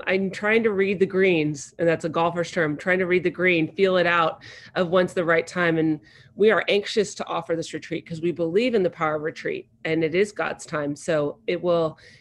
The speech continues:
it will happen, but it's also, like, we wanna feed people with something and trying to read the green and figure out what is it that our coaches need right now. So if I was to lead a faculty retreat right now,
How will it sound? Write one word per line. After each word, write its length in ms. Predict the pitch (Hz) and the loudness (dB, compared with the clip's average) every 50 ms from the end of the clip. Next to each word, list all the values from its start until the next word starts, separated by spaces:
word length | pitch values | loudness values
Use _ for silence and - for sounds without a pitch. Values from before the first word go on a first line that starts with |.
| _ | _
it 80 | - 202 | -2 2
will 140 | 226 269 254 | 2 2 4
happen, 580 | 226 208 196 196 233 233 254 277 294 285 - - - | 4 2 2 4 4 4 6 4 4 0 -2 -6 -4
but 320 | 180 190 180 170 - - _ | -2 0 0 0 -2 -4 _
it's 200 | - 180 - - | -8 -8 -4 -2
also, 600 | 190 185 190 - 208 196 185 185 180 180 175 175 | -2 -2 -2 -2 -2 0 2 2 2 0 0 -2
like, 260 | - - 165 165 160 - | -2 -2 -4 -4 -2 -2
we 100 | 180 185 | 0 2
wanna 260 | 180 196 196 196 170 | 2 2 2 0 -2
feed 480 | 175 - _ 214 226 240 262 262 226 - | -4 -6 _ -4 -2 -2 -2 -4 -6 -6
people 480 | - 185 165 - - 156 156 160 156 | -6 -6 -4 -4 -4 -4 -2 0 0
with 100 | 160 160 | -2 -2
something 680 | - - 160 151 143 - 165 160 170 196 226 254 240 - - - - _ _ _ | -4 -4 -4 -4 -2 0 0 0 2 2 0 -2 -4 -8 -16 -20 -20 _ _ _
and 320 | - 170 180 180 175 - | 0 0 2 0 0 -2
trying 320 | - - 190 175 185 196 185 | -4 -2 0 0 0 0 0
to 120 | 190 175 | -2 -2
read 260 | 156 156 170 190 175 | -2 -2 -4 -2 -2
the 80 | 180 180 | -4 -4
green 240 | - 214 226 214 196 | -2 0 0 0 0
and 100 | 185 190 | -2 -4
figure 220 | 190 170 175 175 | -6 -4 -4 -4
out 160 | 165 - - | -4 -4 -2
what 160 | - 175 185 | -2 -2 0
is 160 | 202 226 220 226 | 0 -2 -2 -4
it 100 | 214 - | -6 -6
that 120 | 190 175 | -6 -4
our 120 | 170 160 156 | -4 -6 -6
coaches 680 | - - - - 190 196 233 - - 190 160 143 123 - | -8 -14 -10 -4 -2 -2 -2 0 -2 -6 -6 -6 -8 -8
need 220 | 160 151 151 - | -8 -8 -6 -6
right 200 | 135 123 - - | -8 -8 -8 -10
now. 300 | 147 123 - - - - | -10 -12 -10 -10 -12 -14
So 300 | - - - 185 170 160 | -16 -6 -4 -2 -2 -2
if 100 | 156 - | -2 -4
I 140 | - 202 220 | -2 0 2
was 180 | 247 214 170 - | 2 2 0 -2
to 100 | - 180 | -6 -6
lead 180 | 170 170 156 151 | -4 -4 -4 -6
a 40 | |
faculty 540 | - - 175 180 220 220 - 190 156 160 156 | -6 -4 -2 -2 -2 -2 -4 -4 -4 -4 -6
retreat 420 | 151 156 147 - - 165 165 - - | -6 -8 -10 -10 -10 -10 -10 -8 -8
right 160 | 151 160 - 151 | -6 -6 -6 -6
now, 380 | 156 151 151 156 160 160 - | -8 -6 -6 -6 -8 -10 -12